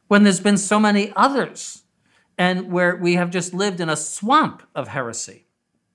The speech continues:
Why are you picking on this after fifty years?" So, you know, that, that's what I, but at least they, they have, you know, woken up a little bit. And, and, uh,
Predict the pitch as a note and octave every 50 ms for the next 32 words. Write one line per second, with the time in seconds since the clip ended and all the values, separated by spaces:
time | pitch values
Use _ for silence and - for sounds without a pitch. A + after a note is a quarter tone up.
0 | _ _ _ _ _ _ _ _ _ _ _ - C#3+ D3+ E3 F3 G#3 A3 A3 A3
1 | G#3+ G#3 F#3+ G3+ - G#3+ G#3 G#3+ F#3+ F3 E3 E3 E3+ G3+ B3+ B3 - G3 E3 -
2 | - C3+ B2+ - D3 C3 - - C3 A#2 A#2 A#2 A2 A2+ - - - - _ _
3 | _ _ _ _ _ _ _ _ _ _ _ _ _ _ _ - - - F#3 F3+
4 | F3 E3+ F3 - - _ E3+ D#3 D#3+ D3+ D3+ D#3 D#3+ - D#3+ D#3+ D3+ D3 - -
5 | D3 C#3+ D3 D3+ D3+ F3+ E3+ F3+ F#3 F#3+ G#3 D4 D#4 D4 D4+ - - F#3 E3+ F3
6 | F3 E3 E3 D#3+ D3+ D#3 E3 - D3 E3 E3 D#3+ D3 D3 - - - G3 - E3+
7 | D#3+ D#3+ D#3 C#3+ C#3+ D3 D3+ D3+ F3 E3+ E3 E3 D#3+ C#3+ - F#3+ E3 D3+ C#3 -
8 | - - _ _ _ _ _ _ _ _ _ _ _ _ _ _ _ _ _ _
9 | _ _ _ C#3+ C#3+ C#3+ F#3 F3+ D#3+ C#3 A#2 C3 A2+ G2 - - _ _ _ _
10 | _ _ - - - - - _ _ _ - E3 D#3+ D#3 D#3 D#3 D#3 D3+ D3+ _
11 | _ _ _ D3+ D3 D3 D3 D3 C#3+ C#3+ C#3+ C3+ - - - _ _ _ D#3 D3
12 | C#3 C#3 C#3 C3+